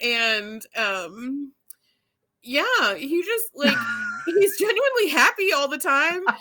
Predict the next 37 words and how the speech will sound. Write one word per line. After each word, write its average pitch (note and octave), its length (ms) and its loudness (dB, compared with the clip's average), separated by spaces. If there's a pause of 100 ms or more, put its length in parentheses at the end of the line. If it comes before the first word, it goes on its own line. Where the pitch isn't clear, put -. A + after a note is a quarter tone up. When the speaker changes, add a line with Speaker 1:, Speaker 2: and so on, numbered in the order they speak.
Speaker 2:
<laughs> G#3+ 300 -2
Speaker 1:
and C#4+ 120 4
he's D#4+ 220 -2
happy G4+ 320 2
to F4+ 100 -2
just D4+ 280 -8
be D#4+ 80 0
able E4 160 -2
to C4 100 -8
play E4 500 2
when C#4+ 220 -4
we C#4+ 100 -2
let E4 280 0
him, D4+ 520 2
Speaker 2:
<laughs> - 80 -6
Speaker 1:
and B3+ 480 2 (960)
everyone F#4 480 2
was E4 140 0
just D4+ 180 -4
like, A#3 240 2
"Fuck - 460 -2
Scott - 320 4
<laughs> - 120 4
Harrington." A4+ 680 4 (1900)
And E4+ 160 0
again, G4 520 2
I D4 160 2
ch-, D4 260 -4 (100)
I A#3 180 2
choose D4 420 -4
to F#4+ 100 -6
call D#4 340 2
him C#4 140 0
the C4 100 -2
boy B3+ 300 2
who C#4+ 140 -2
lived, G3+ 500 -2